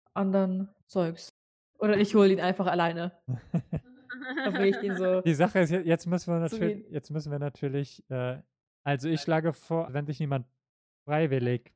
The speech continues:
Speaker 2: bereit erklärt, das aufzuhängen, würde ich sagen, wir machen es zusammen.
Speaker 1: Am besten, die schon die Probe geworfen haben. <laughs>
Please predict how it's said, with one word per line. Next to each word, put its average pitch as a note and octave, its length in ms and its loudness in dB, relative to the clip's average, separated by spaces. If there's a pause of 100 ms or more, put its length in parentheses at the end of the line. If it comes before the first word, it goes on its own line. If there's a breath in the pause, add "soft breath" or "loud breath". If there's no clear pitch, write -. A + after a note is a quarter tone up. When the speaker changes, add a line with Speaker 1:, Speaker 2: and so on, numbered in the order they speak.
(100)
Speaker 2:
bereit A#2+ 640 -8
erklärt, A#2+ 600 -8
das A#2 140 -18
aufzuhängen, C3+ 680 -8 (300)
würde B2+ 120 -10
ich B2 80 -12
sagen, B2+ 240 -8
wir B2+ 80 -8
machen C3 200 -8
es - 140 -10
zusammen. B2 380 -8 (720)
Speaker 1:
Am A#3+ 140 2
besten, C4 340 4
die C#4 220 2
schon C4 180 -8
die B3+ 60 -4
Probe B3 260 0
geworfen F#3+ 400 -6
haben. - 200 -14
<laughs> - 680 -16